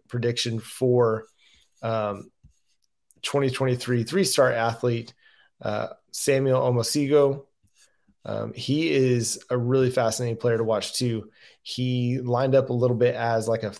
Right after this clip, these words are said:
four, a three four, um, weak side, outside linebacker. Um, really good edge rusher, has good bursts off the edge, good anticipation skills, is able to, uh,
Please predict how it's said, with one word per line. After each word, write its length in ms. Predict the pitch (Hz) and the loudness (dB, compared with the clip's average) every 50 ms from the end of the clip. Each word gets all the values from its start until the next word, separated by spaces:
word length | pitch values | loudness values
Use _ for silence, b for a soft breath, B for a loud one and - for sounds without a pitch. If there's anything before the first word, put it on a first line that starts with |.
| - _ - | -18 _ -12
four, 400 | - - - - 127 123 127 - | -10 -8 -2 0 2 2 2 2
a 100 | 120 113 | -2 -4
three 260 | - - 131 139 131 | -4 -2 -2 0 0
four, 640 | 123 - - 131 123 123 127 127 127 120 120 - b b b b b b _ - | 0 0 0 2 4 4 6 4 4 2 0 -4 b b b b b b _ -8
um, 420 | 107 110 107 104 104 104 104 107 101 | -6 -4 -4 -4 -4 -6 -8 -6 -4
weak 200 | 127 147 135 - | -2 -2 -2 0
side, 280 | - - 135 120 120 120 | 2 2 4 4 4 2
outside 380 | 120 120 110 - 135 120 117 | 2 2 2 2 2 2 2
linebacker. 680 | 110 117 127 127 123 131 127 131 131 139 139 131 127 127 b b b b b b b b b b - | 2 0 0 2 2 2 2 2 0 -2 -2 -2 -4 -8 b b b b b b b b b b -6
Um, 360 | 113 110 113 113 120 120 113 | -6 -6 -6 -6 -6 -2 0
really 240 | 127 151 156 151 135 | 2 4 4 4 4
good 220 | 123 139 143 139 | 4 4 4 4
edge 260 | 131 127 135 131 123 | 4 2 2 2 4
rusher, 420 | 131 131 127 127 - 135 127 123 123 | 4 4 4 2 0 -2 -2 -2 -2
has 300 | 123 107 117 117 104 101 | -4 -4 -4 -4 -4 -2
good 240 | - 135 139 - | 0 0 2 2
bursts 260 | - 139 135 123 127 - | 4 2 2 2 2 2
off 160 | 120 117 - | 0 0 0
the 140 | - 120 120 | 0 0 0
edge, 160 | 117 113 113 | 0 0 0
good 320 | 127 131 127 123 123 123 - | -2 -2 0 -2 -4 -4 -4
anticipation 640 | 123 117 - 131 123 120 117 - 123 120 120 123 | -4 -4 -4 -4 -4 -4 -4 -2 -2 -4 -2 -4
skills, 320 | 117 - - 127 120 117 110 | -6 -4 -2 0 0 0 -2
is 140 | 113 110 117 | -2 -2 0
able 200 | 120 120 120 117 | 0 2 2 0
to, 260 | 113 110 107 107 104 - - - - - - - | 0 -2 -2 -4 -8 -8 -8 -8 -8 -10 -10 -8
uh, 240 | 110 107 104 104 110 | -6 -6 -4 -6 -6